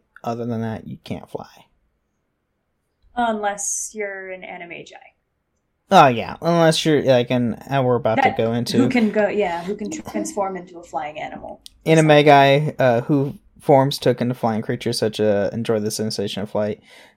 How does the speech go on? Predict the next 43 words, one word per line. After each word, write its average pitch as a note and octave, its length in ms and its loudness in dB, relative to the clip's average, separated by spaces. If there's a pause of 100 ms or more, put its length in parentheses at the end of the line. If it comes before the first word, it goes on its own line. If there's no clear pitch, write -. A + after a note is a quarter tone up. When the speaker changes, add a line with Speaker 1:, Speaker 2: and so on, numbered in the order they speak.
Speaker 1:
But - 120 4
anime C#3 420 0
guy C3 200 4
by A#2 200 0
themselves C3 560 0
were A2+ 160 -2
quite - 420 -2
ware-, B2 420 -2 (100)
rare, C#3+ 560 4
let A#2+ 240 2
alone A2+ 340 0
those A2 240 0
in G#2+ 100 -4
the A2 60 -4
forms G#2+ 420 -6
they'd G2 200 -10
take - 240 -10
in G#2 100 -10
flight. A#2+ 400 -4 (360)
Thus, A#2+ 240 -2
true A3 360 -4
flight E3 380 -2
was C3+ 220 -6
long C3+ 340 -2
accepted B2 800 -6
beyond A2+ 500 -4
the A2+ 60 -4
wizarding A#2+ 520 -4
world's G#2 420 -2
reach. - 400 -14 (360)
However, D3+ 540 6
Lord A#2+ 280 2
Voldemort, B2 560 2
one A2+ 120 -2
of A2 60 -4
the A2 60 -2
most G#2+ 240 -4
powerful G#2+ 320 -6
dark G#2 240 -4
wizards A2+ 340 -6
of A2+ 60 -8
all F2+ 120 -6
time, F#3+ 520 0